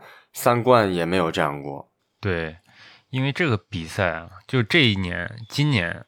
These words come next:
Speaker 2: 二零二二年，库里拿到总冠军，拿到M V P，我认为是真正意义上库里，库里带领这个球队拿到总冠军的。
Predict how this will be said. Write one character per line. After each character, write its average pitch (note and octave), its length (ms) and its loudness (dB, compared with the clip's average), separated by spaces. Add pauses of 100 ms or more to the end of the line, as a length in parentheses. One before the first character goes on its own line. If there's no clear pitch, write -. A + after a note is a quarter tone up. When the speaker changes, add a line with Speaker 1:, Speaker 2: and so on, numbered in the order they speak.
Speaker 2:
二 A#2+ 140 4
零 G#2+ 140 2
二 A#2+ 140 2
二 A#2 220 4
年， E2+ 340 -6 (400)
库 - 320 -4
里 F2 160 0
拿 D#2 240 0
到 F2+ 180 2
总 E2 220 -10
冠 D#2+ 180 -4
军， D#2+ 220 -12
拿 D#2+ 160 0
到 F2+ 80 2
M E2+ 240 0
V F2 140 -6
P， - 420 -10
我 G#2+ 260 -2
认 C3 200 2
为 A2 160 4
是 G#2 680 -4
真 D3+ 200 -2
正 D3 180 0
意 C#3+ 180 -6
义 A#2 60 0
上 F#2+ 280 -2
库 - 260 -4
里， F2+ 180 0 (140)
库 - 180 -4
里 F2+ 160 -4
带 G#2 220 4
领 F2 160 -4
这 F2+ 80 -6
个 F2+ 80 -6
球 F2 200 -12
队 E2+ 140 -10
拿 E2 220 -8
到 F2 160 -6
总 F2 160 -16
冠 E2+ 180 -10
军 E2 160 -18
的。 - 100 -20